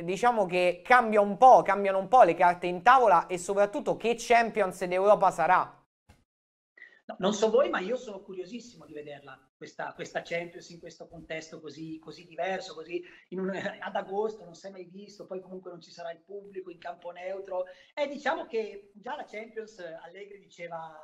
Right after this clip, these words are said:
Speaker 2: mi ricordo tante conferenze che mi è capitato di seguire, diceva, "Poi sai, la Champions arrivi lì, siamo le quattro squadre più forti, le otto squadre più forti, poi magari una deviazione, un infortunio, una febbre, un'influenza e ti giochi la stagione."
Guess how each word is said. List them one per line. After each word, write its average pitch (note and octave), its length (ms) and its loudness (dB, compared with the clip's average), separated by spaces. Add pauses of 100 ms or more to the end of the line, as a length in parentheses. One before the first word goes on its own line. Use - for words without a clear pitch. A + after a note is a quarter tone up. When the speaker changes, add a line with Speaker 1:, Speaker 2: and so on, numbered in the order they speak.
(320)
Speaker 2:
mi D#3+ 100 -20
ricordo F3 720 -10 (120)
tante D#3 220 -20
conferenze E3 540 -8
che D3+ 60 -14
mi D#3 100 -12
è - 20 -12
capitato D#3 400 -12
di D#3+ 100 -14
seguire, E3+ 380 -6
diceva, D#3+ 240 -12
"Poi B3+ 180 0
sai, A3 180 -2
la G#3 80 -6
Champions A3+ 440 -14
arrivi B3 300 -12
lì, B3 360 -14 (220)
siamo F#3+ 240 -16
le G#3+ 120 -14
quattro A#3 280 -10
squadre A#3+ 280 -12
più B3 100 -20
forti, A3 340 -6
le G3+ 80 -10
otto A3 200 -12
squadre A#3+ 260 -12
più D#3+ 160 -20
forti, G#3+ 340 -8
poi B3 140 -12
magari A3 280 -10
una G3 120 -16
deviazione, G#3 720 -8
un E3+ 60 -20
infortunio, G#3+ 880 -18
una F#3 640 -20
febbre, G3+ 400 -6
un'influenza G#3+ 800 -10
e F#3 100 -18
ti - 100 -20
giochi G3 220 -14
la F#3+ 100 -12
stagione." F3+ 440 -14